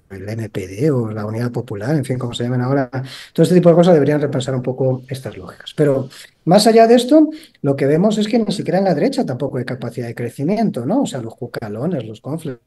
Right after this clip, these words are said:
no sé qué, no, no hay capacidad de crecimiento. Yo creo que todo, esta campaña está muy polarizada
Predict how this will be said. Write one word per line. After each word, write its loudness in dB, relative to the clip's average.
no -10
sé -12
qué, -4
no, -8
no -6
hay -6
capacidad -8
de -8
crecimiento. -10
Yo 2
creo 6
que 6
todo, 6
esta 4
campaña 2
está -2
muy 4
polarizada -4